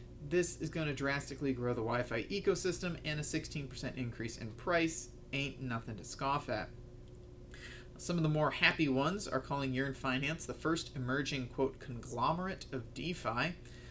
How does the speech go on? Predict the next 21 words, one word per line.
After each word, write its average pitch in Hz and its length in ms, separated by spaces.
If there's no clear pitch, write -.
uh, 139 140
that 131 240
also 151 320
explained 143 480
why 135 160
YFI 127 560
made 123 160
a 117 60
comeback 151 640
recovery 135 500
in 135 80
a 127 80
week 196 400
that 135 240
saw 151 260
the 139 120
majority 170 420
of 160 140
cryptos 147 580
just - 480
get 120 280